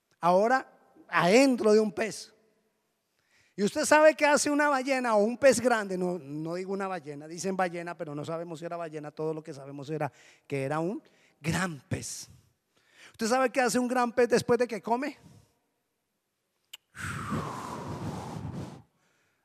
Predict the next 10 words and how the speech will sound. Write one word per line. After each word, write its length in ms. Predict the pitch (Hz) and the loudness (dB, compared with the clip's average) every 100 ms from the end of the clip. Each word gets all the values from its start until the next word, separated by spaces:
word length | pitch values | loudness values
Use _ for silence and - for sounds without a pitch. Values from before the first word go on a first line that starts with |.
| _ | _
A 100 | 131 | -4
lo 140 | 135 | -4
profundo, 760 | 123 139 123 147 131 113 98 135 92 _ _ _ _ _ _ _ _ _ _ _ _ _ _ _ | -2 -4 -2 -2 -2 -6 -12 -18 -20 _ _ _ _ _ _ _ _ _ _ _ _ _ _ _
más 640 | 139 127 127 139 127 - 147 | -8 -4 -2 -2 -2 -4 -2
abajo, 640 | 143 147 127 - - - _ _ _ _ _ _ _ _ _ _ _ _ _ - | -2 -2 -6 -14 -20 -20 _ _ _ _ _ _ _ _ _ _ _ _ _ -4
más 460 | 151 175 160 - | 2 2 2 -4
profundo. 840 | - 170 165 - 160 135 104 95 87 _ _ _ _ _ _ _ _ _ _ _ _ _ _ _ _ | 0 2 2 0 -4 -4 -8 -16 -20 _ _ _ _ _ _ _ _ _ _ _ _ _ _ _ _
Nosotros 440 | - 208 269 339 330 | -2 -2 -2 -4 0
miramos 420 | 294 226 262 277 | 0 0 -2 -2
la, 420 | 262 226 196 170 | -2 -4 -8 -10